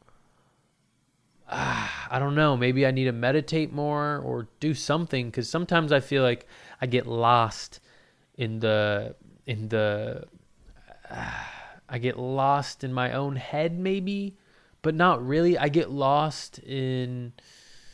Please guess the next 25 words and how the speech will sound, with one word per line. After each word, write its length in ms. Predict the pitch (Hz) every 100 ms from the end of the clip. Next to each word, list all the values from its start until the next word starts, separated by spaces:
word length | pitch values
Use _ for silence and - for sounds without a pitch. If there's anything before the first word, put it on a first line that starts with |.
| - - _ _ _ _ _ _
I'm 100 | 156
too, 260 | 151 220 190
I'm 160 | - 160
too 180 | - 202
comfortable 680 | - 151 135 127 110 - -
sometimes. 720 | - 117 123 123 135 131 - - _
You 100 | 143
guys 160 | 160 165
understand 420 | 175 175 - 180
that? 140 | 175 160
Like, 220 | 127 131 - - - - _
you're 100 | 147
too 320 | - - 180
comfortable. 460 | 185 160 143 147 131
You 140 | 135
have 240 | 147 160
your 120 | 151 143
routine. 440 | 135 - 147 131
You 100 | 127
wanna 200 | 131 127
sit 360 | - - 165 139
down. 300 | 139 131 131
You 80 |
wanna 180 | 135 135
chill. 600 | 127 - - 143 127 123